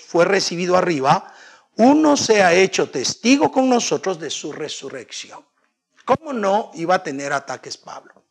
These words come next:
No se le consideraba apóstol porque la manera en elegirse apóstol implicaban estos dos versos que fue cuando se eligió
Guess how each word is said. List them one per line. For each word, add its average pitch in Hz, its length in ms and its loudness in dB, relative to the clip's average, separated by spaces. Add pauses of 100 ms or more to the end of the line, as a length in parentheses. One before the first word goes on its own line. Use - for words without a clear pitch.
(920)
No 247 200 4
se 294 160 2
le 277 120 0
consideraba 180 800 2
apóstol 175 920 -2
porque 170 600 -4 (420)
la 196 220 4
manera 202 840 0
en 190 400 -8 (300)
elegirse 226 640 0
apóstol 170 840 0
implicaban 196 640 -2
estos 175 300 -4
dos 147 280 -4
versos 190 480 0 (320)
que 220 160 2
fue 190 600 0
cuando 196 520 0
se 196 340 0
eligió 196 840 0